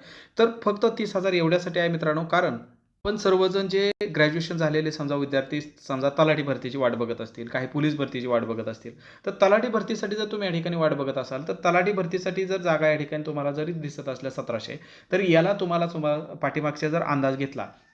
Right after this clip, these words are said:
जे की चार हजार, साडेचार हजार जागा होत्या, तर त्याला दहा ते अकरा लाख फॉर्म आले होते. किती? दहा लाख प्लस या ठिकाणी फॉर्म आले होते, हे लक्षात ठेवायचं आहे. त्यामुळे ही स्पर्धा सुद्धा तुम्ही अवश्य ल-, लक्षात ठेवा, कारण आपल्याला जे आवडतं तेच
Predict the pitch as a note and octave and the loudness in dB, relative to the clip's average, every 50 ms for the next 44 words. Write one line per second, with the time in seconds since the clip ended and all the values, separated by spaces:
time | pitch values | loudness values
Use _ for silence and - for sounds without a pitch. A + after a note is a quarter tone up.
0 | - C3 C3 C3 - D3 D3 D3 D3 C#3 - D3 C3+ C3 C3 B2+ C#3 C#3 C3+ - | -2 -2 -2 0 0 -2 -2 -2 -4 -2 2 2 2 2 2 0 -2 -4 -2 -2
1 | C3+ B2+ B2 A#2+ C3 B2 B2+ B2 B2+ B2 A#2+ B2 A#2 A#2 A#2 A2+ A#2 - C#3 D#3 | -4 -2 -2 -2 -4 -4 -4 -4 -4 -2 0 0 -2 -2 -2 -6 -6 -6 -6 -6
2 | E3 - - - - - F3+ F3 F#3 G3+ G3 G3+ G3+ G3 D#3 D#3 D3+ E3 E3+ - | -6 -10 -18 -20 -10 -6 -2 2 4 6 6 6 6 6 4 2 2 0 0 -2
3 | - - D#3+ D#3 D#3 - - F3+ E3 D3+ C#3 D3 E3+ - - - - D#3 C#3+ C3+ | -2 -2 -2 -2 -2 0 -2 -2 0 -2 -2 -2 -2 -4 -4 -4 -2 -2 0 0
4 | B2+ A#2+ A#2+ A2+ G#2+ G#2 G#2+ A2 - D3 D#3+ F#3 F#3 C#3+ C#3 B2 B2+ C#3+ C#3 A#2 | 0 0 0 -2 -4 -6 -10 -12 -8 -4 -4 -4 -4 -4 -6 -4 -2 -2 -2 -2
5 | A2+ B2+ C#3 D3+ - - D3 C#3+ C#3 - C#3 B2 B2 A#2+ A#2+ B2 C#3+ - - B2+ | 0 0 -2 -2 -2 -4 -4 -4 -2 -2 -4 -4 -4 -4 -6 -6 -6 -6 -6 -6
6 | A#2 A#2 A2+ A2 A#2 A2+ A2 - C#3+ C#3+ C3 A#2+ A#2 - A2+ G2+ A2 G2+ G2+ G#2 | -4 -4 -4 -4 -4 -4 -4 -4 -4 -2 -2 -2 -2 -4 -8 -10 -10 -14 -14 -14
7 | A2+ - - - - - - - D#3+ E3+ A3 G#3 F3 G#3+ A#3 A#3 - - G#3 G3+ | -14 -16 -16 -20 -20 -8 -2 2 2 4 4 4 2 2 0 0 0 2 2 2
8 | G3 A3 G#3+ G#3 G#3 G3+ G#3+ G#3 G3+ G3 G#3+ A3 - - - D#3 D#3+ E3+ E3+ E3 | 4 2 -2 -2 -2 -4 -4 -2 -4 -4 -4 -6 -8 -4 0 2 2 2 2 0
9 | - G3 F#3 F3 E3 E3 - D#3+ D3+ D3 - C#3 A#2+ B2+ B2+ A#2+ A#2 D#3 D#3+ F#3+ | -2 -2 -2 -2 -2 -2 0 -2 -2 0 -2 -6 -6 -6 -6 -6 -2 0 0 0
10 | G3+ G#3 - - - _ - - _ - - C#3 C3+ - - D3+ E3+ G3+ G#3+ G3+ | 0 -4 -8 -14 -20 _ -20 -20 _ -18 -12 -12 -10 -6 -2 0 2 2 2 2
11 | A3 G3+ F#3 F3 E3+ F3 E3 E3 - F#3 G3 F#3+ - - _ _ - F#3+ G#3+ G#3+ | 2 4 4 4 4 4 2 0 -2 -4 -6 -6 -10 -16 _ _ -2 0 0 0
12 | G#3 - - | -2 -8 -14